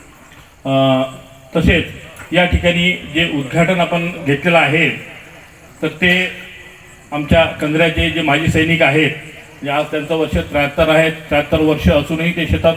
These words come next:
खूप चांगलं प्रकारे तरुणाप्रमाणे काम करतात, तर त्यांच्या हस्ते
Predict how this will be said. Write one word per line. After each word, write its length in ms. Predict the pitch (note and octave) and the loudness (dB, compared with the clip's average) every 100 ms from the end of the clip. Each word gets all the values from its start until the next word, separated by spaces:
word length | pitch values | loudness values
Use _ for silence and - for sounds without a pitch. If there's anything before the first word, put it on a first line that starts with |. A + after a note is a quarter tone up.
| - | -2
खूप 180 | G3 - | -4 0
चांगलं 340 | D#3+ E3 E3+ | 0 2 2
प्रकारे 560 | E3+ - D3+ D#3+ D#3+ D#3+ | 0 -8 -2 0 0 -2
तरुणाप्रमाणे 840 | - F3 G#3 G#3 G3 F3 E3+ E3 | -4 -2 2 2 2 0 0 -2
काम 240 | D3+ D3+ | -2 -2
करतात, 380 | C#3+ D3+ C#3+ C3+ - - - - - | -2 -4 0 0 -2 -14 -20 -14 -10
तर 60 | |
त्यांच्या 460 | C#3+ - D#3 E3 G#3 | -8 -2 -2 2 2
हस्ते 560 | F3+ - - F3 C3 | 2 -2 0 0 0